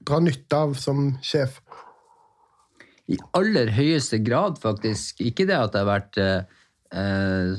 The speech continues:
Speaker 2: har all betydning for det, men, men det, det jeg gjorde da ved siden av de årene i P B L, var jo at, eh, hadde lyst til å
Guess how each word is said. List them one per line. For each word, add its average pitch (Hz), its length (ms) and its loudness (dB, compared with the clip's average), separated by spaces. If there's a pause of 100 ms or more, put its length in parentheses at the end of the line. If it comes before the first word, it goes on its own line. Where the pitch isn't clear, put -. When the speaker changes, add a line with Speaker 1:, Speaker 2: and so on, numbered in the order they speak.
(1700)
Speaker 2:
har 107 320 -2
all 135 320 2
betydning 98 500 2
for 101 140 -2
det, 98 160 2
men, 101 240 0
men 110 320 0
det, 131 160 2 (560)
det 120 80 2
jeg 117 380 2
gjorde 190 260 2
da 101 80 0
ved 104 160 -2
siden 135 640 0
av 98 480 2 (560)
de 113 240 0
årene 107 480 2
i 104 240 0
P 107 160 -4
B 98 80 0
L, 170 240 0
var 101 160 2
jo 98 160 2
at, 92 240 -4
eh, 92 160 0 (760)
hadde 104 220 2
lyst - 380 -2
til 90 140 0
å 90 100 2